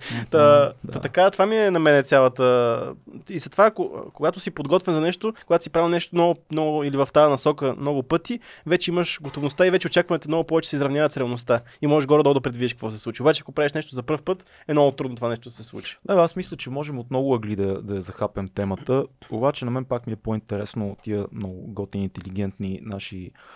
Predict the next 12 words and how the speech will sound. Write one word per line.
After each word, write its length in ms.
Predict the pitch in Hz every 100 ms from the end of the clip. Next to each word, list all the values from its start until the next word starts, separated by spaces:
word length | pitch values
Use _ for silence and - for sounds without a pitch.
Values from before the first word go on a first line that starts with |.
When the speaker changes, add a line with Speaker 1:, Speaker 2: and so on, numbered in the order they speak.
| - _
Speaker 2:
хора 320 | - 110 101
тук 260 | - - -
какво 440 | - - 98 90
мислят. 500 | - 95 - 95 -
Има 200 | 65 -
ли 160 | 127 127
кураж 520 | 123 - 107 95 -
в 140 | 104 95
някой 300 | 98 92 95
да 80 | 92
се 140 | -
включи? 520 | 98 - 92 - -